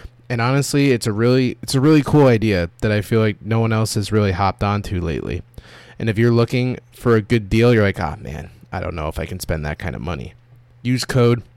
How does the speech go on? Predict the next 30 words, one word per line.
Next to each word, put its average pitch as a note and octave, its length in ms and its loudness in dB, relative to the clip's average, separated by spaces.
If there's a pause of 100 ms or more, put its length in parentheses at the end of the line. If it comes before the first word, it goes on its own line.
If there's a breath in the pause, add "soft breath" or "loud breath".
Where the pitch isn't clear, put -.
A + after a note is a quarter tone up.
(280)
extended B2+ 440 -2
cut A2+ 300 2 (100)
at A2+ 100 -2
the A#2 80 -6
checkout A2 520 0
and G#2+ 100 -4
you G#2+ 80 0
receive G#2+ 380 -4
fifteen B2 460 -2
percent G#2+ 380 -4
off. G2 320 -6
I G2+ 160 -6
know, G2+ 220 -4
fifteen B2+ 420 -2
percent A2 380 -4
off. G#2+ 280 -4 (1080)
Well, C#3+ 160 -2
think F#3 220 2
of E3+ 80 2
all F3 100 6
the C3+ 300 0
coffees G#2+ 480 -2
you G2+ 80 -8
could G2 180 -14
buy. E2+ 320 -6 (460 loud breath)
Pumpkin A#2+ 340 0
spice - 360 -2
lattes? C3+ 600 0 (880 soft breath)
Maybe F#2+ 240 -6
not. A#1 280 -10